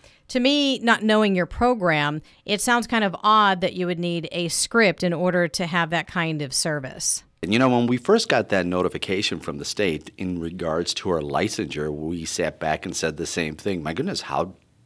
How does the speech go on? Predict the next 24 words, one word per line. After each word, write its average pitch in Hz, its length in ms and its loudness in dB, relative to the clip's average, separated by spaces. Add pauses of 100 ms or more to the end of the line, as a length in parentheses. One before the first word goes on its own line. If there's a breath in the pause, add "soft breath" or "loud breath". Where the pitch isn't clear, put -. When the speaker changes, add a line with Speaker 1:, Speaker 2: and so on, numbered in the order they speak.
(640)
Speaker 2:
to 82 100 -6
get 82 200 -2
an 85 160 -2
order?" 82 500 -2 (440 loud breath)
Because 202 800 0
the 120 320 -2
order 135 380 4
was 101 320 2
initiated 95 1000 0
by, 82 540 -2 (360 loud breath)
um, 80 400 -8
the 92 200 0
licensure, 82 720 0 (100)
initiated 90 680 -2
by 73 160 -2
the 73 80 -10
physician, 87 500 -4
and 78 120 -8
we're 85 180 -2
bound 87 520 2
by 76 200 -2
providing 80 500 -2
that 69 240 -8
care, 117 360 -4